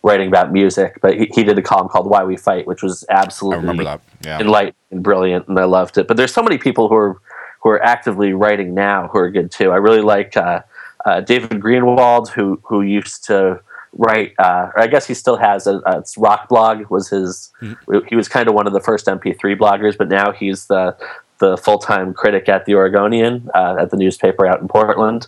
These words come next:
Speaker 2: Mm-hmm.
Speaker 1: Uh, and he does really good work. Um, man, there's so many people I'm forgetting. Uh, Maura Johnston,
Speaker 2: Oh,
Speaker 1: I
Speaker 2: yeah,
Speaker 1: think
Speaker 2: she's the best.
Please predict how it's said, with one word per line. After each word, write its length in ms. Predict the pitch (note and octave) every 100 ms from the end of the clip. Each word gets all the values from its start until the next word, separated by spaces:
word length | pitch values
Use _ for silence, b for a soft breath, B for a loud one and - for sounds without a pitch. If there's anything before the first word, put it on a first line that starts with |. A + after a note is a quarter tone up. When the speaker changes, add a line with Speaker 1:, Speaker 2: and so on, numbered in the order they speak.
| _
Speaker 2:
Mm-hmm. 120 | A2+ G#2+ -
Speaker 1:
Uh, 140 | F#2+
and 100 | F2 F#2
he 100 | A#2
does 240 | G#2+ G2
really 300 | G2+ G2+ G2
good 180 | G2+ G2
work. 580 | G2+ G#2 G#2 G2+ - - B B B _
Um, 600 | - G3 - F3 - - - _ B -
man, 260 | F#2 F2+
there's 140 | F#2 -
so 120 | A2+
many 140 | G#2+
people 300 | G2 G2 F#2+
I'm 120 | F#2 E2+
forgetting. 600 | - F2+ F#2+ F2 D#2 -
Uh, 180 | F2
Maura 260 | G2 G#2 F#2+
Johnston, 680 | - G2+ G#2+ - G#2+ G2+ G2+
Speaker 2:
Oh, 60 | A2+
Speaker 1:
I 100 | A2
Speaker 2:
yeah, 80 |
Speaker 1:
think 140 | G#2 G2
Speaker 2:
she's 200 | C3 F#2+
the 80 | F#2+
best. 400 | G#2+ G#2 -